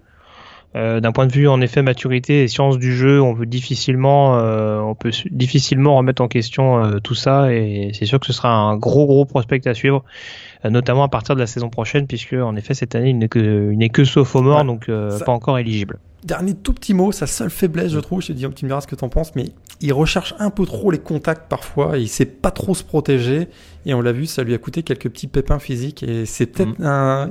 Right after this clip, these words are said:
Speaker 2: Une, voilà, dans son jeu, c'est peut-être un peu trop de, voilà, il est très flamboyant, il veut, il devra peut-être un petit peu se contrôler parfois, euh, parce que, effectivement, il pourrait subir quelques petites blessures qui pourraient le, l'enquiquiner.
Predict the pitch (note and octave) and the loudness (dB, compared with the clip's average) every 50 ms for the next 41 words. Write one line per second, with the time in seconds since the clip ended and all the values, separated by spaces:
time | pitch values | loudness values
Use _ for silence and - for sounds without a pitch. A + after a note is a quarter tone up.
0 | G#3+ G3+ F3+ E3+ E3+ E3+ E3+ D#3 D3 C3+ C3 B2+ - - - - - - - - | -8 -6 -4 -4 -4 -4 -2 -2 -2 -2 -2 -4 -8 -10 -16 -20 -20 -20 -20 -20
1 | - - - - - - - C#3 - - E3 D#3 D3 E3 F#3 F3+ - D#3 - - | -20 -20 -20 -20 -12 -6 -6 -4 -2 0 0 2 4 4 2 2 2 0 0 -2
2 | E3 - E3 D3 B2+ - D#3 - - F#3+ F3+ E3+ C#3+ D3 D3 C#3+ C#3 C#3 C3+ C3 | -2 -2 0 0 2 2 2 2 0 -4 -4 -6 -6 -4 -4 -2 -2 -2 -2 -4
3 | C3 C3+ C3+ B2 A#2+ A#2+ A#2+ A#2+ - - E3+ E3 - - E3 D#3 C#3 D3 D3 C#3+ | -4 -4 -4 -4 -4 -6 -8 -8 -8 -6 -6 -6 -4 -4 -4 -2 -2 0 -2 0
4 | C#3+ D#3+ E3+ E3+ D3+ B2+ A#2+ - - _ _ _ _ - - - - C#3 C#3 C#3 | 0 -2 -4 -4 -4 -6 -8 -10 -12 _ _ _ _ -20 -20 -18 -16 -12 -8 -6
5 | C3+ C3+ C#3 C#3 - - E3 - D#3 B2+ - - D3+ - - D#3 - - D3+ B2+ | -4 -4 -4 -6 -6 -6 -6 -4 -6 -8 -8 -8 -2 2 2 2 2 0 -8 -8
6 | - - C#3+ C#3 C#3+ D3 - C#3+ B2 - - - D3 C#3+ C#3+ C3+ B2 A2+ A2+ A2 | -4 -2 -2 -2 -2 -2 -4 -6 -6 -6 -4 -4 -2 -2 -2 -2 -4 -4 -4 -6
7 | G#2+ - - - - - - - _ _ _ _ - C#3 - - - C3+ B2+ A#2 | -6 -8 -12 -18 -20 -20 -20 -20 _ _ _ _ -14 -12 -12 -12 -10 -8 -6 -6
8 | A2+ A2+ A2 A2 G#2+ G#2 - - - - C#3+ C3+ C3+ A#2 - - C3 A#2+ - - | -4 -4 -4 -4 -6 -6 -8 -12 -10 -8 -6 -4 -4 -2 -2 -2 -2 -2 -8 -8
9 | - C3+ C3+ - - A#2+ - C3 A2+ - C#3 A#2+ A#2+ - - B2 - - - - | -8 -8 -8 -6 -6 -8 -8 -10 -12 -10 -8 -8 -6 -6 -8 -10 -12 -10 -6 -6
10 | - B2+ A#2+ A2+ A2 G#2 G#2 G#2 G#2 G#2 G2+ - B2 A#2 - - E3+ | -4 -4 -4 -6 -6 -6 -6 -6 -8 -8 -10 -12 -14 -14 -14 -16 -16